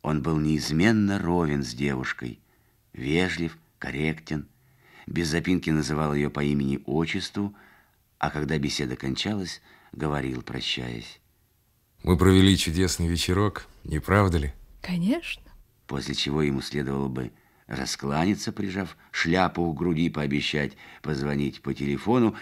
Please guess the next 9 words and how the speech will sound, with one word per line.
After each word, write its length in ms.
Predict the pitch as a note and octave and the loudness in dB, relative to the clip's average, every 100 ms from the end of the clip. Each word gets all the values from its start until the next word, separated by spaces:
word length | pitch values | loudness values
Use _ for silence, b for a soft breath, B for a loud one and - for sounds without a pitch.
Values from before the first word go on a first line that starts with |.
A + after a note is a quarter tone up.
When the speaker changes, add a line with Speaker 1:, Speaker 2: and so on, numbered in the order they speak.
| B | B
Speaker 1:
и 240 | D#2+ D#2+ | 4 4
идти 220 | D#2 D#2+ | 4 0
в 160 | C2+ C2+ | 0 0
ночь 420 | D2 B2 A#2+ - | 2 4 2 0
искать 500 | - D2 - E2+ E2+ | -2 -2 -2 -2 -2
заблудившийся 760 | C2 D2 D2 C#2+ D#2 - C#2+ D2 | -2 -4 -2 -2 -2 -2 -6 -6
трамвай 440 | C2 C#2+ C#2+ D#2+ | -6 -4 -2 -2
или 260 | D#2+ D2 C#2+ | -2 -2 -2
такси. 480 | C#2+ D2 - C#2 | -4 -6 -4 -6